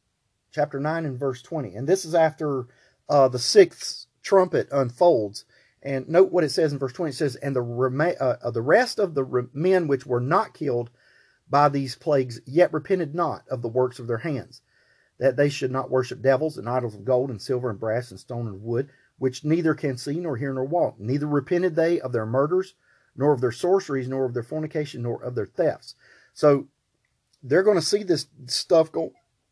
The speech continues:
excuse me, they're gonna see this stuff going on, and they're gonna know where it's coming from. Uh, there's actually a word in here that, that says that they have no choice but to know,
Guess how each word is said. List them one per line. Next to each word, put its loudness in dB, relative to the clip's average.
excuse -8
me, -6
they're 0
gonna -2
see 0
this -6
stuff -2
going 0
on, 2
and -2
they're 4
gonna 4
know 8
where 2
it's -12
coming -8
from. 0
Uh, 2
there's 0
actually 8
a 2
word 4
in 2
here 2
that, -2
that 0
says 0
that -4
they 4
have 2
no -2
choice -4
but 0
to -6
know, 6